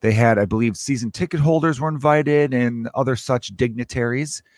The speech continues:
Pat Hughes hosted the event, the great Pat Hughes, radio voice of the Chicago Cubs, one of the greatest radio voices and one of the greatest baseball voices of all time. I absolutely am a huge fan of Pat Hughes.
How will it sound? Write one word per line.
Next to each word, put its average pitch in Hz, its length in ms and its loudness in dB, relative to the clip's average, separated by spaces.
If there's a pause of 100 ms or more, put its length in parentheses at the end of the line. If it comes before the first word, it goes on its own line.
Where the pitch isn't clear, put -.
(220)
Pat 120 220 2
Hughes 113 320 -2
hosted 110 400 -2
the 110 100 0
event, 104 360 -2
the 95 100 -6
great 104 340 -4
Pat 104 240 0
Hughes, 101 400 -2
radio 101 240 0
voice 95 280 -2
of 98 120 -6
the 95 80 -10
Chicago 92 380 -4
Cubs, 104 420 0 (380)
one 127 120 0
of 123 40 6
the 123 40 4
greatest 156 300 4
radio 123 260 6
voices 107 680 0
and 113 120 -8
one 131 100 -4
of 120 40 -6
the 117 60 -4
greatest 110 320 -4
baseball 107 400 -2
voices 98 340 -8
of 95 60 -6
all 95 100 -2
time. 101 460 -2
I 90 240 -4
absolutely 80 680 -4 (400)
am - 40 -8
a - 20 -6
huge 156 340 0
fan 107 220 2
of - 100 -10
Pat 90 220 0
Hughes. 87 340 -10